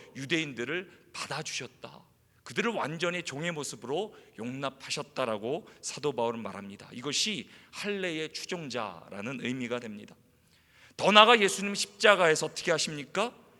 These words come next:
모든 인류의 죄값을 치러주십니다. 자신이 친히 죽음을 통해 유대인의 종뿐만이 아니라 모든 인류, 이방인의 종이 되어 그들을 용납해 주셨다, 받아주셨다라고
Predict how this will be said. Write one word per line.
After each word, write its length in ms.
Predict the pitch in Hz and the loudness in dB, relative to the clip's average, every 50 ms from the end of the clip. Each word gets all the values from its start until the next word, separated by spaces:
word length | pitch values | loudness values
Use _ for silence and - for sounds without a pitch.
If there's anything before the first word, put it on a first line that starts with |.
| - - - - - _ | -20 -20 -20 -20 -18 _
모든 440 | - 160 196 247 285 262 285 277 247 | 4 8 8 10 8 8 6 4 4
인류의 380 | 220 208 202 196 196 196 190 | 4 2 2 2 2 2 2
죄값을 800 | 190 - 165 151 - - 156 147 - - - - 165 175 196 190 | 2 0 -4 -6 -4 -2 -2 -2 -2 -4 -8 -8 -6 -6 -6 -4
치러주십니다. 920 | - - - 196 190 185 175 - - - - 143 139 127 127 - - - - - _ _ _ _ _ _ _ _ _ _ _ - | -4 -4 -2 0 -2 -2 0 0 0 0 0 -2 -4 -8 -10 -10 -12 -16 -20 -20 _ _ _ _ _ _ _ _ _ _ _ -2
자신이 460 | - - - - - 226 247 254 240 | 0 2 4 4 4 4 4 2 2
친히 260 | - 226 240 240 233 | 0 0 -2 -2 -2
죽음을 360 | 240 180 175 185 185 165 180 | -2 -2 -2 -2 -4 -4 -6
통해 500 | - - 160 165 190 202 196 175 139 - - - - - - 135 | -6 -6 -2 0 2 2 2 2 0 -2 -6 -14 -20 -16 -10 -4
유대인의 560 | 151 190 208 240 240 233 226 226 220 220 220 | -2 0 2 4 4 4 4 4 2 2 0
종뿐만이 600 | 220 165 170 160 - 180 190 185 180 175 165 156 | -2 -6 -8 -8 -8 -6 -4 -2 -2 -2 0 -2
아니라 520 | 143 139 135 139 180 190 185 170 143 113 - - - - - | -2 -2 -2 0 0 2 2 2 0 -4 -6 -10 -18 -20 -8
모든 720 | 101 117 143 180 220 247 262 262 202 254 247 233 214 - - | -2 0 2 4 4 4 2 2 0 -2 -4 -4 -6 -8 -10
인류, 540 | - 151 160 170 156 139 160 170 120 87 78 - - - - - _ _ | -8 -6 -6 -6 -4 -6 -6 -8 -8 -10 -12 -18 -20 -20 -20 -20 _ _
이방인의 760 | - 165 185 214 - 226 220 214 208 208 202 190 190 190 190 190 | 2 4 6 8 12 12 12 12 10 6 2 2 2 2 0 0
종이 300 | - 143 143 143 147 127 | 0 -2 -2 -2 -2 0
되어 420 | 131 120 143 175 175 143 107 95 - - - - - - _ - | 2 4 4 4 4 2 0 -4 -10 -16 -20 -20 -20 -20 _ -14
그들을 480 | - - - 131 117 120 139 190 226 - - - - _ - | -12 -8 -6 -6 -4 -4 -6 -8 -10 -14 -20 -20 -20 _ -12
용납해 440 | 101 110 123 131 127 - - - 127 | -10 -8 -6 -6 -6 -8 -8 -10 -12
주셨다, 580 | - - - - 117 - - - - - - - _ _ _ _ _ _ _ _ | -10 -10 -10 -10 -10 -12 -14 -18 -20 -20 -20 -20 _ _ _ _ _ _ _ _
받아주셨다라고 1160 | - - - - 147 165 156 - - - 127 - - 120 117 104 95 90 113 120 107 87 - | -12 -10 -8 -6 -4 -4 -4 -4 -6 -6 -6 -8 -8 -8 -8 -8 -10 -10 -10 -10 -10 -10 -14